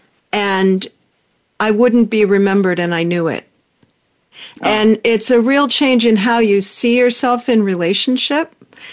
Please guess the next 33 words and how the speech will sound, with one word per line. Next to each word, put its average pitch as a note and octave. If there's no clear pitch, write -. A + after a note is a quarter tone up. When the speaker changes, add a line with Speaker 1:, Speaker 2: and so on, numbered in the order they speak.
Speaker 1:
that G3+
I G3+
realized A3
we, A3+
we G#3
depend G#3+
on A3+
each G3
other G3
to, F3+
to G3+
carry D4
each F#3+
other D#3
that C#3+
way. G2+
One G3
of F#3+
my E3+
friends D3+
Speaker 2:
Uh-huh. D3
Speaker 1:
calls -
it -
tracking. A3+
And A3
in A3
order B3+
Speaker 2:
Uh-huh. C#4
Speaker 1:
to C4
do A#3+
what A#3
you G3+
did, F#3+